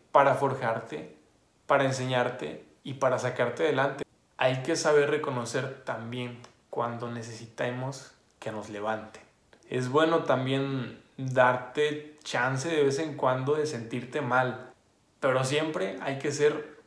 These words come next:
bien sinceros con nosotros mismos, con los demás y con Dios. Es vital que como católicos mostremos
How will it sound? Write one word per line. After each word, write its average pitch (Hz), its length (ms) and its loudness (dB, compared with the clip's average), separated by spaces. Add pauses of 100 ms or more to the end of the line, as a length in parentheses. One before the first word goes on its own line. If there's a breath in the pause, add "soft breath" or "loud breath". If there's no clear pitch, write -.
(120)
bien 131 300 -2
sinceros 127 680 -6 (440 soft breath)
con - 160 -6
nosotros 127 420 0
mismos, 151 540 -4 (340)
con 139 200 0
los 120 120 0
demás 123 500 -2 (300)
y 131 100 -12
con 110 220 -6
Dios. 117 360 -4 (720)
Es - 560 -2 (340)
vital 131 640 0 (720)
que 135 160 -6
como 123 340 0
católicos 151 720 -2
mostremos 131 720 -4